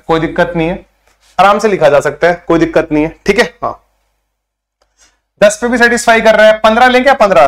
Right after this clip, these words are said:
थोड़ा सा आगे करने के लिए इसको, अगर हम पन्द्रह लेते हैं, इसको एन को पन्द्रह लिया, पन्द्रह इंटू बीस कितना आएगा, तीन सौ आएगा।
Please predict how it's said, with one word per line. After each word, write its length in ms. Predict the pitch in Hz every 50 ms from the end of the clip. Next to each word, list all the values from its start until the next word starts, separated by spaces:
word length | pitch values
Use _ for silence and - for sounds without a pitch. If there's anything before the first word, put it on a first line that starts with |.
| - _ -
थोड़ा 160 | 185 185 180
सा 120 | 180 196 180 160 139 _ _ _ _ 147 139 135 - _ 160
आगे 240 | 160 175 180 190
करने 280 | 185 196 180 170 175 175
के 60 | 165
लिए 100 | 165 156
इसको, 220 | 143 - - 139 117 - - _ _ _ _ _ _
अगर 200 | 175 190 214 240
हम 100 | 254 254 247
पन्द्रह 300 | - 214 214 233 247 247
लेते 260 | 233 226 220 226 233
हैं, 80 | 233 226
इसको 220 | - - 233 -
एन 160 | 208 208 214 214
को 80 | 240 233
पन्द्रह 280 | - 226 214 220 226 226
लिया, 240 | 202 165 147 139 135
पन्द्रह 440 | - 185 190 196 214 240 220 214 214
इंटू 260 | 214 214 214 240 240 180 - - _ -
बीस 200 | 190 208 208 -
कितना 300 | - 214 214 220 220 208
आएगा, 220 | 202 202 202 233
तीन 260 | - - 202 208 208 202
सौ 140 | 202 214 185
आएगा। 340 | 143 127 120 113 113 110